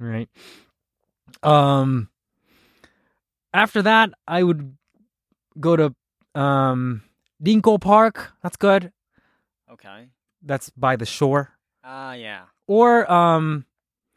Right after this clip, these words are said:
Speaker 1: oh, there's a, there's a really good spot
Speaker 2: Okay,
Speaker 1: in,
Speaker 2: so
Speaker 1: uh,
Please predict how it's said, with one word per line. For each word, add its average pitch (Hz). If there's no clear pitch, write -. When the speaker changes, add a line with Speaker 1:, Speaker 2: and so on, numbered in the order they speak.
Speaker 1:
oh, 175
there's 143
a, 151
there's 135
a 131
really 120
good 117
spot -
Speaker 2:
Okay, 110
Speaker 1:
in, 123
Speaker 2:
so -
Speaker 1:
uh, 98